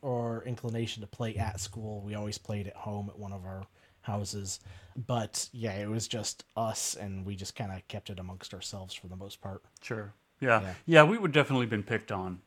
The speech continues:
Speaker 2: you know, if some of the less nerdy classmates had realized what we were doing.
Speaker 1: Mm-hmm.
Speaker 2: But we were keeping it on the down low because of our parents and because of the teachers. At that point, if you were over the age of, like, eleven and you were interested in fantasy at all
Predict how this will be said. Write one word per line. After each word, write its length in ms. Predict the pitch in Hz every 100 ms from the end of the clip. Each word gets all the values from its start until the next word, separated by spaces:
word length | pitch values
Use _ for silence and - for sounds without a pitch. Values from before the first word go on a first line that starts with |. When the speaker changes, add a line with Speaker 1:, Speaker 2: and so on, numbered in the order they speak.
| _
Speaker 2:
you 100 | 127
know, 280 | 104 98 107
if 340 | 117 95 - - - -
some 240 | - 107
of 80 | 101
the 180 | 92 98 - 208
less 340 | 127 117 -
nerdy 340 | 117 110 104 101
classmates 720 | 110 104 - 104 101 - -
had 240 | 104 95 - - - -
realized 440 | 117 120 113 107
what 120 | 123 120
we 60 |
were 120 | 104 95
doing. 520 | 110 107 107 107 107
Speaker 1:
Mm-hmm. 300 | 127 131 135 131 -
Speaker 2:
But 140 | 147
we 100 | 156
were 100 | 156
keeping 320 | 147 233 226 156
it 100 | 151 -
on 140 | 131 113
the 60 | 110
down 260 | 123 117
low 140 | 113 110
because 280 | 110 117
of 80 | 110
our 80 | 104
parents 340 | 127 113 107
and 80 | 104
because 200 | 104 104
of 60 | 95
the 60 |
teachers. 640 | - 131 117 110 101 95 - - - - -
At 140 | 160
that 240 | 220 226 -
point, 300 | 220 214 214 170
if 180 | 123
you 180 | 135 220
were 240 | 240 190 143
over 280 | 143 156
the 200 | 143 139
age 300 | 143 143 135
of, 140 | 131 117
like, 380 | 117 110 - - -
eleven 760 | 139 117 117 127 160 175 185 185 -
and 200 | 131 135
you 120 | 170
were 140 | 175 160
interested 420 | 151 147 - 139
in 120 | 117
fantasy 600 | - 135 139 131 - 127
at 80 | 107
all 520 | 104 110 127 156 165